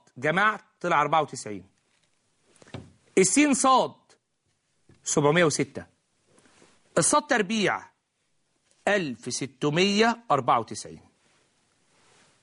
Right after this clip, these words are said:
كل ده أنا شغال بكام قيمة؟ النون بكام؟ قال لك النون بتساوي،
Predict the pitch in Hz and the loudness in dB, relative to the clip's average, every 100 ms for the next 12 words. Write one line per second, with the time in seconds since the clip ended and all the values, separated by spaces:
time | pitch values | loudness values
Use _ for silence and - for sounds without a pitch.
0 | _ - 311 269 277 285 240 214 196 233 | _ 0 4 4 2 0 0 0 0 0
1 | 175 - 294 262 254 226 175 190 208 285 | 0 0 -2 -2 -4 -2 -2 -2 -2 0
2 | 233 220 208 170 120 95 - _ _ _ | 0 0 0 0 -2 -8 -18 _ _ _
3 | - - _ _ _ - 156 156 160 170 | -20 -20 _ _ _ 0 0 0 -2 0
4 | 180 180 - 196 190 143 104 | 0 0 0 2 2 2 -4